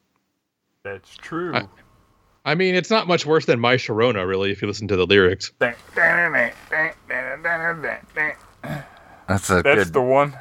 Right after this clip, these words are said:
Speaker 3: that's a good acapella.
Speaker 2: Yeah, 'cause he gets it up for the younger kind.
Speaker 3: Yikes.
Speaker 1: Dun, dun, dun, dun.
Speaker 2: Yeah. Yeah, that song's not so good if you listen to the lyrics.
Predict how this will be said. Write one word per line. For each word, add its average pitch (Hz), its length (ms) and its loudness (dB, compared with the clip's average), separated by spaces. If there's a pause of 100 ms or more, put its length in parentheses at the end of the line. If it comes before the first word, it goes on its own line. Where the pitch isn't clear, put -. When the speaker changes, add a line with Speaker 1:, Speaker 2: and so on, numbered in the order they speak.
Speaker 3:
that's - 160 -18
a - 40 -18
good 101 160 0
acapella. 95 680 0 (640)
Speaker 2:
Yeah, 113 220 4
'cause 120 480 2
he 127 120 -10
gets 135 220 0
it 135 60 2
up 135 180 2
for 131 100 -4
the 117 80 -2
younger 120 360 0
kind. 202 440 0 (340)
Speaker 3:
Yikes. 151 640 2
Speaker 1:
Dun, 135 120 -8
dun, - 60 -18
dun, 147 220 2
dun. 135 200 0 (140)
Speaker 2:
Yeah. 98 500 0 (920)
Yeah, 139 140 4
that 262 60 0
song's 202 340 2
not 160 140 2
so 139 140 2
good 117 220 2
if 98 80 -6
you 107 80 0
listen 104 180 -4
to 101 80 -2
the 87 80 -6
lyrics. 95 420 -4